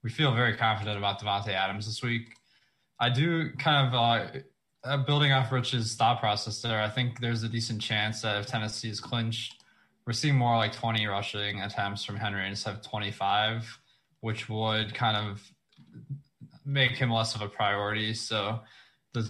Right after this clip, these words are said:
the tricky part, though, is we have so much value this week opening up, uh, especially with Ty Montgomery being, like, the only running back in New Orleans,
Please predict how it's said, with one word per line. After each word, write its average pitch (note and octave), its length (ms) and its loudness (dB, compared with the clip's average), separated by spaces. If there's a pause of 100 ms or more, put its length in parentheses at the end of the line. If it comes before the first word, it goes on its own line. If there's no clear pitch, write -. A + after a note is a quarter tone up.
the C3 120 -2
tricky D#3+ 260 2
part, B2+ 320 2
though, A2 260 2
is A2 220 -2
we B2 80 0
have A2 140 0
so B2+ 120 -2
much A2 260 -2
value G#2 420 2
this G#2+ 240 -6
week G#2 280 -6
opening G#2+ 380 -4
up, G#2 360 0 (400)
uh, G#2+ 320 -6
especially A2 440 -2
with G#2 120 -6
Ty G#2 160 2
Montgomery G#2 640 -2
being, G2+ 300 -2
like, G#2 160 -4
the G2+ 100 -4
only G2 200 -4
running G2+ 300 -4
back F#2+ 520 -2
in A2+ 160 -4
New G#2 80 -4
Orleans, G2+ 840 -4